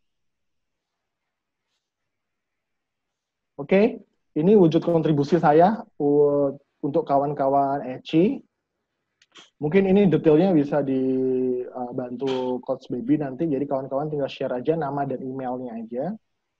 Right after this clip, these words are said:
Nanti akan, eh, kami, aku bantu assign gratis online psycho-, psychological test gitu ya. Nanti kawan-kawan akan dapat, eh,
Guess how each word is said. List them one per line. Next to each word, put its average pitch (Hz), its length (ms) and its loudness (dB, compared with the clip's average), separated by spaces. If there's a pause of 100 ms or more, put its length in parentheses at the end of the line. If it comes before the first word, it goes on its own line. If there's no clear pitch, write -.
(180)
Nanti 139 240 -6
akan, 151 320 -4
eh, 131 400 -10
kami, 143 640 -6 (480)
aku 156 560 2
bantu 131 480 -6
assign 156 640 -4 (560)
gratis 139 480 -4
online 139 240 -4
psycho-, - 320 -10 (160)
psychological 120 640 -8
test - 320 -18
gitu 120 240 -10
ya. 214 80 -10 (600)
Nanti 151 160 -2
kawan-kawan 160 440 4
akan 170 160 -2
dapat, 135 380 0 (180)
eh, 226 640 -8